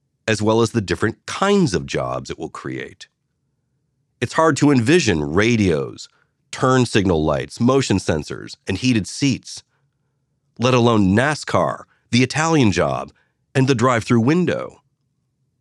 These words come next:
In other words, disruptive technology results in demand for things we never knew we wanted. In eighteen fifty, farming made up three in five U S jobs.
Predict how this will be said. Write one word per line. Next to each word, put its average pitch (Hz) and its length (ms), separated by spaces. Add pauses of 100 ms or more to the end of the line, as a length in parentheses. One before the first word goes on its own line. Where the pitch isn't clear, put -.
(360)
In 147 80
other 156 180
words, 120 380 (720)
disruptive 160 580
technology 131 680
results 123 420
in 120 160
demand 123 540
for 123 140
things 135 420 (200)
we 180 200
never 156 300
knew 160 180
we 110 160
wanted. 160 600 (1000)
In 135 120
eighteen 190 360
fifty, 104 400
farming 143 560
made 110 180
up 110 160
three 165 460
in 165 180
five 123 460
U 98 240
S 92 140
jobs. 76 720